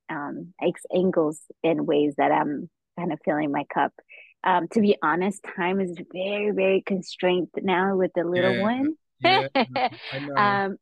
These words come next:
Speaker 1: and so I've been trying to be creative in ways that I find my, I fill my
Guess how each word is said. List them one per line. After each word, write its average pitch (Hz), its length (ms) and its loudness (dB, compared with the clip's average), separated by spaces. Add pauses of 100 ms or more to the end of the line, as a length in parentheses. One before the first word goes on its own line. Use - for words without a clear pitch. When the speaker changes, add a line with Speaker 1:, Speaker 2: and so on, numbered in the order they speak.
Speaker 1:
and 202 280 -2
so 202 440 2
I've 185 240 -4
been 196 340 -6
trying 190 360 -6 (100)
to 175 180 -4
be 202 220 -4
creative 254 560 0 (140)
in 185 160 -2
ways 180 260 -2
that 165 140 -2
I 160 140 0 (120)
find 160 240 -6
my, 156 80 -10 (100)
I 165 200 -4
fill 175 120 -2
my 156 140 -10